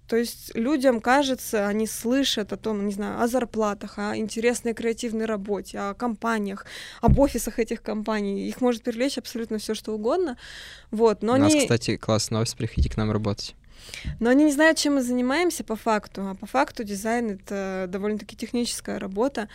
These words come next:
Speaker 1: вот, и поэтому я всегда сначала предлагаю попробовать хоть что-то, хоть что-то почитать, может, пообщаться с кем-то, если есть знакомые, вот как, например, со мной общаются мои знакомые, вот, а, попробовать что-то нарисовать, понять, что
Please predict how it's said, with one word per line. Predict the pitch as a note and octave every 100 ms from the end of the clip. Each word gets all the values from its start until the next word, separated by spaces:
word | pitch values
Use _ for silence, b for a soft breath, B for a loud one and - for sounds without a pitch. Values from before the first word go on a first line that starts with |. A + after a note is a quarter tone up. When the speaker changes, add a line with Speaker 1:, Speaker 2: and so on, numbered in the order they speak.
| B B B B -
Speaker 1:
вот, | G#3+ G#3+ G3 G#3
и | B3
поэтому | B3 B3+ D#4 D4
я | A#3+
всегда | C4+ A#3 G#3+ B3
сначала | A#3+ G#3+ A#3+ C#4+
предлагаю | B3 A3+ A3 A3 A3
попробовать | - A3+ B3 A#3 -
хоть | G3+ -
что-то, | - F#3+ G#3 -
хоть | - G#3
что-то | - - A3 G#3
почитать, | G#3 - - B3 D#4 - B B B B B -
может, | A3 B3 G3+
пообщаться | G#3+ G3 B3 C4+ C4
с | -
кем-то, | - B3+ B3 A#3+ A#3+ A3+
если | A#3 A3+ - A3+
есть | G3 G#3 G#3
знакомые, | G#3 G#3 G#3 G3
вот | F#3+
как, | - G3
например, | G#3 G3 G3+ G3+
со | - G3+
мной | G3+
общаются | G3 - G3+ G3 G3+
мои | G3+
знакомые, | G3 G3+ - G3 G3 G3 B B B B B -
вот, | F#3+ F#3+ F#3+ - -
а, | G#3+ G3+ G3
попробовать | G3+ - D4 C4
что-то | - A#3+
нарисовать, | A#3+ A#3 - A#3 D#4+ - - -
понять, | B3 B3 A#3
что | - - G#3 G3+